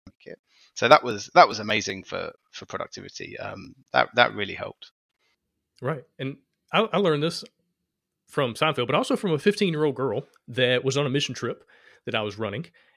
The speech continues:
Speaker 2: And we're in Atlanta, we're working with the homeless, we're doing some cool stuff. And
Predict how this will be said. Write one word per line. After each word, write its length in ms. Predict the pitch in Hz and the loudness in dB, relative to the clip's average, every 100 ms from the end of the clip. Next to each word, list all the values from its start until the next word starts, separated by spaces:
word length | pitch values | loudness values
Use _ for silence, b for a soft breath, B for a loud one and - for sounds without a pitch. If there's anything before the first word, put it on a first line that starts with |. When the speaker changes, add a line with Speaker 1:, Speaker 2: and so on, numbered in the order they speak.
| _ | _
Speaker 2:
And 240 | 127 117 120 | -2 -2 0
we're 180 | 139 | 0
in 80 | 147 | 0
Atlanta, 320 | 165 127 139 | 0 0 0
we're 100 | 135 | 0
working 260 | 123 123 147 | -2 -2 -2
with 60 | 143 | -2
the 80 | |
homeless, 280 | 139 147 143 | -2 -2 -2
we're 60 | 135 | -4
doing 140 | 127 | -6
some 100 | 123 | -6
cool 180 | 127 135 | -6 -6
stuff. 360 | - 120 113 - b b b b - | -2 -4 -4 -10 b b b b -2
And 460 | 135 127 123 120 | 0 2 -2 -4